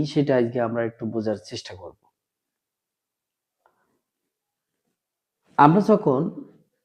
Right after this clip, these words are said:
কোনো ডাক্তারদের রেফারেন্সে চলে যাই, বিশেষত যাদের স্ট্রোক এবং হার্ট অ্যাটাকের প্রবলেমটা হয়ে থাকে, তখনই কি ডাক্তাররা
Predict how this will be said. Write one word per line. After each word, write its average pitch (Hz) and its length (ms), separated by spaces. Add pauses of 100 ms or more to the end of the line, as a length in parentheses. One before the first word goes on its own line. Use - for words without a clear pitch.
(1080)
কোনো 139 200 (320)
ডাক্তারদের 135 580 (340)
রেফারেন্সে 123 540
চলে 113 240
যাই, 110 200 (1500)
বিশেষত 202 420
যাদের 143 420
স্ট্রোক 135 440
এবং 120 240 (760)
হার্ট 170 360
অ্যাটাকের 147 460 (460)
প্রবলেমটা 120 520
হয়ে 120 220
থাকে, 110 260 (2750)
তখনই 214 380
কি 196 140
ডাক্তাররা 139 540